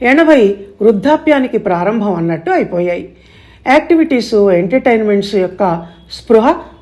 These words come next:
మనుషుల్లో ఎక్కువైపోవటంతో ప్రతి ఒక్కళ్ళు ఉల్లాసంగా, ఉత్సాహంగా కనిపిస్తున్నారు. యోగా సెంటర్లు, జిమ్లు వీధి వీధిన వెలుస్తుండటంతో ఫిట్నెస్ మీద శ్రద్ధ పెరిగి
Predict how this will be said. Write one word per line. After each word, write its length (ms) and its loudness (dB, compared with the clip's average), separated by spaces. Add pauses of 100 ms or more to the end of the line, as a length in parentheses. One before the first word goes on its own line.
(100)
మనుషుల్లో 560 4
ఎక్కువైపోవటంతో 1080 2 (340)
ప్రతి 140 0
ఒక్కళ్ళు 720 2 (140)
ఉల్లాసంగా, 800 2
ఉత్సాహంగా 600 -2
కనిపిస్తున్నారు. 760 -4 (560)
యోగా 300 6
సెంటర్లు, 640 0
జిమ్లు 560 0 (320)
వీధి 260 4
వీధిన 480 0
వెలుస్తుండటంతో 1040 0 (420)
ఫిట్నెస్ 460 2
మీద 200 2
శ్రద్ధ 340 -4
పెరిగి 580 0